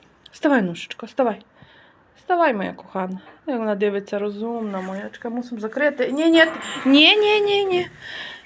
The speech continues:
Побачив, що я закриваю, скоро біжить, може, ще встигне забігти. Давай. Давай, моя зозулька, давай. О, як вона гарно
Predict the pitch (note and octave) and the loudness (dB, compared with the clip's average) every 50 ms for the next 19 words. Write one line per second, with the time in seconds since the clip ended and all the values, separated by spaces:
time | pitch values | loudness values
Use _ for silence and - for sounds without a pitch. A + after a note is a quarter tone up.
0 | - - C4 C4 E4 E4+ E4 E4 D4+ - E4 D#4+ D#4 C#4 D4+ D#4 - - D#4 C#4+ | -12 -8 2 4 4 4 4 0 -2 0 2 2 2 2 2 2 2 2 4 6
1 | E4+ F4+ F4 D#4+ E4 - - - - - F#4+ A4 A4 G4 F#4+ G4 G4 G4+ G4+ - | 6 6 6 4 0 -2 -6 -6 2 6 6 6 8 6 6 6 6 6 6 2
2 | - - - - - - - - - - - - - - - - - - - - | -6 -14 -14 -10 -10 -10 -10 -10 -14 -14 -16 -18 -18 -18 -18 -20 -20 -20 -18 -10
3 | - A3+ C#4 C4+ C4+ E4 E4+ E4 D#4 C#4+ D4+ D#4 D4 D4 - D#4+ D4 C#4 - - | -2 -2 -2 0 0 0 -2 -2 0 0 -2 -2 -2 -2 -4 -6 -6 -6 -6 -4
4 | C#4+ C#4 B3 C4 B3+ A3 A#3 - F#3+ F#3+ - - - - - - - - - _ | -4 -2 0 -2 -2 -2 -4 -4 -6 -8 -12 -12 -14 -16 -16 -16 -18 -20 -20 _
5 | _ - - - - - - - - - - - - - - - - - - _ | _ -20 -20 -20 -20 -20 -20 -20 -20 -20 -20 -20 -20 -20 -20 -20 -20 -20 -20 _
6 | - B3 A#3+ A#3 - - - - - - - - _ - _ _ - - - - | -4 -2 0 0 0 -4 -6 -10 -20 -20 -20 -20 _ -20 _ _ -20 -20 -20 -20
7 | F#4+ F#4+ - - - - G#4+ G4+ F#4+ F#4 F#4 F4 D#4+ C#4 B3 A#3 A3 G3+ F#3+ F#3+ | -20 -20 -20 -20 -14 -6 -2 0 2 4 4 4 4 4 4 4 2 0 0 -2
8 | F#3+ F#3 F#3 E3+ E3+ - - C4 A#3+ B3 C#4+ C#4+ C#4+ C#4+ C#4 B3+ B3+ - - - | -6 -6 -4 -4 -6 -6 -4 -4 -2 0 2 2 2 2 -2 -4 -8 -14 -20 -20
9 | _ _ _ _ _ _ _ - - _ _ _ _ _ - - - - _ - | _ _ _ _ _ _ _ -20 -20 _ _ _ _ _ -20 -20 -20 -20 _ -20
10 | - - _ _ - _ _ - - - - - - - - - - - - - | -20 -20 _ _ -20 _ _ -20 -20 -20 -20 -18 -8 -6 -2 2 2 2 2 0
11 | - - - - - - - - - - - - - - - - _ - - - | -6 -10 -10 -10 -10 -12 -8 -6 -6 -6 -8 -14 -20 -20 -20 -20 _ -20 -20 -20
12 | - - - D#4 D#4+ D#4+ D#4+ D#4+ F4+ F4+ E4+ E4 D#4+ D#4+ D#4 D4+ C#4 C#4+ C#4 C#4 | -20 -20 -18 -12 -8 -8 -6 -4 0 0 2 2 0 0 0 -2 -4 -4 -6 -6
13 | C4+ B3+ B3 B3+ A#3+ - A#3+ A#3+ A3+ | -6 -4 -4 -4 -4 -4 -8 -12 -14